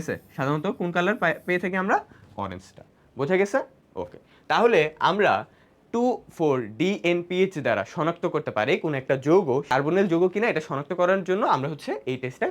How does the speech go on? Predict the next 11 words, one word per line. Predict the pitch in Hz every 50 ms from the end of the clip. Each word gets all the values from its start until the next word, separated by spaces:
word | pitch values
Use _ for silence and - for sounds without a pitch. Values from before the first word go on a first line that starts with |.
| -
করে | 165 120 107 107 -
থাকি। | 92 - - - _ _ _ _ - 139 180
এবং | 240 269 175 160 175 - - _ _ _ _ - 190
ওই | 233 285 262 208
কার্বনিল | 165 156 156 175 190 202 214 208 151
যৌগটা | 160 156 165 165 - 117 117 151
হতে | 160 156 180 -
পারে | 185 185 175
অ্যালডিহাইড, | 156 160 160 190 220 269 269 185
হতে | 131 131 123
পারে | 113 113